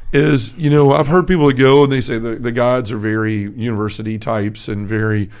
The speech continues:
"Okay, no, no talking, and this is, you know, this is the way it goes." But with you, you encourage the relationships. You encourage people to talk to one another about their experiences.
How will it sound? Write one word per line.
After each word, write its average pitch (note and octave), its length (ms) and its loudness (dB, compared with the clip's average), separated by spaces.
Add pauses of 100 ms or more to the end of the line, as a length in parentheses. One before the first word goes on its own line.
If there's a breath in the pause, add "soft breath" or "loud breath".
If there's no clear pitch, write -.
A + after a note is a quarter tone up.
(240 loud breath)
"Okay, A2+ 300 2
no, F#2+ 160 -4
no B2+ 160 2
talking, A#2 560 0
and G2+ 140 -2
this A2+ 160 -4
is, A2 260 -4 (300 soft breath)
you A2+ 100 -4
know, A2+ 60 0
this A2+ 140 -4
is B2+ 80 -10
the A2+ 40 -6
way G#2 140 -2
it F#2+ 60 -6
goes." B2+ 220 -2
But B2 120 -4
with A2+ 160 -4
you, C#3 440 0 (380 soft breath)
you D3+ 160 4
encourage C3 460 2
the A2 100 -4
relationships. G#2 800 -4
You C#3 100 2
encourage A#2+ 580 0
people A2 280 -4
to G#2+ 100 -4
talk G#2+ 300 -4
to A2+ 80 -8
one G#2+ 160 -2
another G#2 260 -4
about G#2 240 -2
their G#2 120 -4
experiences. G#2+ 800 -6